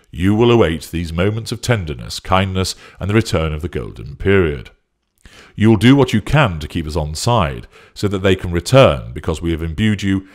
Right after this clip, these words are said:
with the hope, which is another form of manipulation, that the golden period will return. Accordingly,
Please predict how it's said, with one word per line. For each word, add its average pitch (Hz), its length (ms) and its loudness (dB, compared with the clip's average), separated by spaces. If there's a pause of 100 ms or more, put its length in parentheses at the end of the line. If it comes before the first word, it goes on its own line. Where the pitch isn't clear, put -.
(160)
with 98 200 -6
the 87 140 -4
hope, 113 480 -2 (140)
which - 180 -14
is - 80 -14
another 73 280 -6
form 113 260 2
of 113 100 -4
manipulation, 120 840 0 (360)
that 110 80 -8
the 120 100 4
golden 98 360 6
period 50 460 -6 (120)
will 60 180 -10
return. 69 600 -4 (600)
Accordingly, 76 720 2